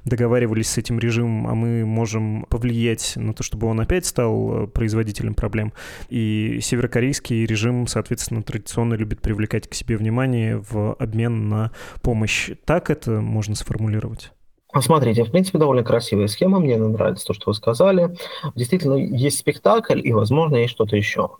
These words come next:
Speaker 2: Ну, про эффект спектакля. Естественно, спектакль бы-, будет обсуждён здесь, э, в южнокорейской администрации, возможно, окажет на неё какое-то влияние,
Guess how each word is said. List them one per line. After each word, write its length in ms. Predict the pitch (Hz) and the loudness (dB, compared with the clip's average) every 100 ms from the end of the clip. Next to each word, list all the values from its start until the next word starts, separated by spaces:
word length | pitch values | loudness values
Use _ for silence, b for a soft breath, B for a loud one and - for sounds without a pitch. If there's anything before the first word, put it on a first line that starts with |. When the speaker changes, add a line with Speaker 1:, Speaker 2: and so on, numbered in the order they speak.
| - | -2
Speaker 2:
Ну, 200 | 131 139 - | 0 0 2
про 160 | 143 139 | 2 4
эффект 220 | 156 147 | 2 0
спектакля. 720 | - 139 202 233 202 131 123 B B B - | -4 -2 2 4 6 4 2 B B B -2
Естественно, 460 | 107 147 139 104 | 0 2 2 2
спектакль 520 | - 107 - 107 101 | 0 0 4 2 2
бы-, 200 | 101 85 - _ _ - | 2 0 -2 _ _ 0
будет 380 | 127 123 117 117 | 2 4 4 4
обсуждён 520 | 113 113 113 113 107 | 4 2 4 4 4
здесь, 540 | 104 104 - - - | 4 2 4 2 2
э, 40 | - | 4
в 280 | 107 117 | 4 4
южнокорейской 640 | 117 107 107 110 110 - 104 | 2 2 4 4 4 4 4
администрации, 640 | 123 143 - 110 107 - | 4 2 4 2 4 4
возможно, 440 | 107 107 104 104 101 | 4 4 2 4 2
окажет 300 | 101 104 98 | 2 2 4
на 40 | |
неё 140 | 95 | 2
какое-то 320 | 95 - 98 101 | 2 -6 -2 0
влияние, 640 | 123 185 233 233 208 | 4 4 6 6 6